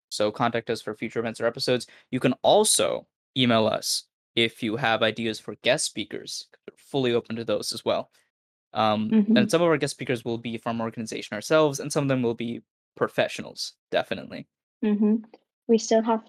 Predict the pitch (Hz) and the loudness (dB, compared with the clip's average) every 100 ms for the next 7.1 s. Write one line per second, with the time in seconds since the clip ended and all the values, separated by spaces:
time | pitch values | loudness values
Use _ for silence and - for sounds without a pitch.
0 | - 214 208 202 214 220 220 208 202 196 | 2 4 4 0 2 2 4 2 2 4
1 | 214 208 214 208 220 214 208 208 - - | 4 4 4 4 2 2 2 -2 -4 -2
2 | 214 233 233 233 247 _ _ _ _ _ | 2 4 4 2 -2 _ _ _ _ _
3 | _ - 220 214 202 208 202 196 190 196 | _ 2 4 6 4 4 2 2 0 0
4 | - - - - 208 196 _ _ _ - | -4 -10 -8 0 0 0 _ _ _ -8
5 | 170 175 - 196 202 - 202 190 196 196 | -6 -6 -6 0 0 2 2 2 0 0
6 | 190 185 - 202 208 190 - 208 214 208 | 0 -2 0 0 2 -2 -2 -6 -4 0
7 | 202 | -2